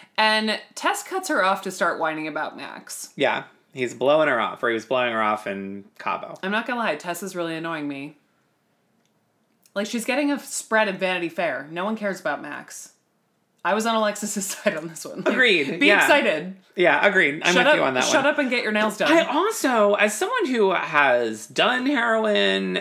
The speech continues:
Speaker 2: and done Oxycontin and been around people who were addicted to it, they're really coherent.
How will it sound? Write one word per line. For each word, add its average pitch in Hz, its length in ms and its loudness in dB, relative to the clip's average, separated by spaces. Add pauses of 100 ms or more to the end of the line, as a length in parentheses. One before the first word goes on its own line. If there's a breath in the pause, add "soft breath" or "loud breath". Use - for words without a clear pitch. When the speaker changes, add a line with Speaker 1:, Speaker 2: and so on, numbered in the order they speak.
(140)
Speaker 2:
and 120 260 -2
done 175 200 2
Oxycontin 170 880 -2 (280 loud breath)
and 131 300 -4
been 320 140 2 (100)
around 175 260 4
people 143 600 0
who 151 160 -2
were 120 180 0
addicted 151 400 -4
to 135 160 -2
it, 110 260 -2 (460 soft breath)
they're 494 320 0
really 302 340 0
coherent. 190 720 -2